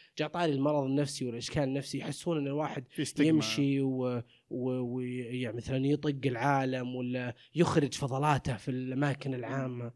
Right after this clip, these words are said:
Speaker 1: الموضوع مو بكذا، يعني مو كل الناس يوصلون مرحلة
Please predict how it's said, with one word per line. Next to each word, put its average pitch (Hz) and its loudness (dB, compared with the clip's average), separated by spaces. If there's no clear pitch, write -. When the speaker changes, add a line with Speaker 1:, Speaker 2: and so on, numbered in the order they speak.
Speaker 1:
الموضوع 175 0
مو 170 0
بكذا، 113 -2
يعني 107 -4
مو 185 4
كل 180 4
الناس 156 2
يوصلون 151 -6
مرحلة 135 -8